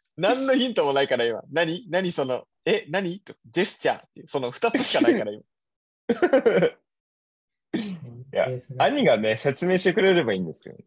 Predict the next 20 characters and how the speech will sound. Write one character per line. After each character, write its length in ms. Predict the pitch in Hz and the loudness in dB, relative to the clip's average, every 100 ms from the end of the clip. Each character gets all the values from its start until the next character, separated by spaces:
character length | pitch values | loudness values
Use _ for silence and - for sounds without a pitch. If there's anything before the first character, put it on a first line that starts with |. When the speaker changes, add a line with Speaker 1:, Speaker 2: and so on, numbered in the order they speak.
| - _ _ _ _ _ _ _ 127 - | -20 _ _ _ _ _ _ _ -20 -10
Speaker 3:
説 60 | |
明 100 | 165 | -8
し 80 | 175 | -8
て 100 | 190 | -10
く、 140 | 180 156 | -8 -10
人 240 | - 185 | -6 -2
任 260 | 202 220 196 | -2 0 0
せ 80 | |
に 80 | 156 | 0
す 100 | 143 | 2
ん 40 | 180 | 2
じ 80 | 196 | 2
ゃ 40 | |
な 160 | 165 208 | 2 4
い 40 | |
よ、 100 | 208 | 2
本 180 | 151 127 | 0 -4
当 80 | 123 | -10
に。 60 | |
Speaker 1:
<laughs> 100 | 117 | -16